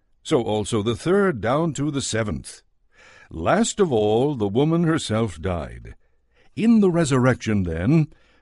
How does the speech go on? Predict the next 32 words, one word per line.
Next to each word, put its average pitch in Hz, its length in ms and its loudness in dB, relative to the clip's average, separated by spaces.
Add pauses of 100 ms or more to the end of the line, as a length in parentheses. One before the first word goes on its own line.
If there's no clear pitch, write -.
(120)
whose 214 360 2
wife 151 440 0
of 123 160 -2
the 113 120 0
seven 143 460 0
will 120 180 4
she 117 240 -2
be? 160 460 -8 (320)
For 165 240 2
all 196 260 4
of 156 120 0
them 110 300 2
had 92 180 -2
married 101 320 0
her." 71 320 -10 (720)
Jesus 104 380 -4
answered 90 320 -4
them, 85 380 -6 (640)
"You 151 280 4
are 120 240 2
wrong, 113 600 2 (200)
because 120 340 -2
you 131 120 2
know 147 280 6
neither 131 360 2
the 113 140 0
Scriptures 120 680 -2 (160)
nor 147 380 4
the 98 140 -2
power 127 420 0
of 98 140 -4
God. 87 440 -6